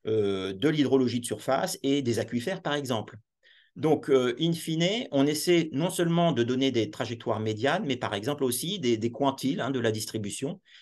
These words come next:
Et pour ceux qui, qui, qui sont intéressés, vous pouvez avoir accès à ces informations à la fois sous forme de carte ou sous forme numérique via le portail drias.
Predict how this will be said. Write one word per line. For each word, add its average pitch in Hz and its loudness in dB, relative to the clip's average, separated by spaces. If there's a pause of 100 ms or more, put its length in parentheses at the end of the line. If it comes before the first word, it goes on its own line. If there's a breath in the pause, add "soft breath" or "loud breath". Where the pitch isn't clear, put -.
(140 loud breath)
Et 117 2
pour - -10
ceux 147 0
qui, 120 -2
qui, 110 -4
qui 117 -8
sont 107 -4 (160)
intéressés, 113 -4
vous 131 -4
pouvez 123 2
avoir 120 4
accès 104 0
à 160 -2
ces 120 -4
informations 107 -2
à 139 0
la 139 2
fois 139 0
sous 131 -6
forme 113 -2
de 110 -4
carte 110 -4
ou 120 -6
sous 107 -10
forme 104 -6
numérique 110 -4 (340 loud breath)
via 135 0
le 135 2
portail 117 -2
drias. 98 -4